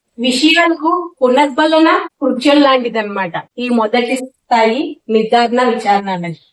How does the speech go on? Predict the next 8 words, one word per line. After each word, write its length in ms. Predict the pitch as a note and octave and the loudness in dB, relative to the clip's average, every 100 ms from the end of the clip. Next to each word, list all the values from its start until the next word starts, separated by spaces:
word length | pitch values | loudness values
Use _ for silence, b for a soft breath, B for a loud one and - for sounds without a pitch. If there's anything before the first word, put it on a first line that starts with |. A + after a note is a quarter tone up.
| _ | _
ఇంకా 180 | C4+ C#4+ | -4 0
రెండోది 500 | C4 B3+ C#4+ D#4+ E4+ | 2 2 2 0 2
నిర్మాణాత్మక 880 | D#4 A3+ B3 C#4+ D4 - _ C#4+ C4+ | 2 2 2 2 2 -2 _ -6 -6
విచారణ. 440 | B3+ A#3+ G#3 F#3 D#3+ - | -2 0 0 -4 -12 -6
దీన్నే 400 | B3+ D4+ D#4 F#4 F#4+ _ _ | 0 2 4 0 -4 _ _
స్ట్రక్చర్డ్ 520 | - C4+ B3+ D#4 D#4 | -2 0 0 0 2
ఎంక్వైరీ 460 | C#4+ C#4 C#4 C#4 C4+ | 0 2 2 2 2
అని 320 | C4 F#4 | 2 0